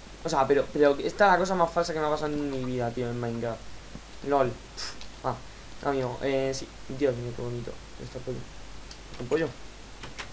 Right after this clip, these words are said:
Ah, uf, qué susto. Qué susto me ha dado, tío.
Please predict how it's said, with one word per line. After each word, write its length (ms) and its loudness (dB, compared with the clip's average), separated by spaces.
Ah, 40 -2
uf, 720 -10
qué 60 -4
susto. 240 -6
Qué 60 -4
susto 260 -4
me 100 2
ha 40 2
dado, 180 2
tío. 220 -6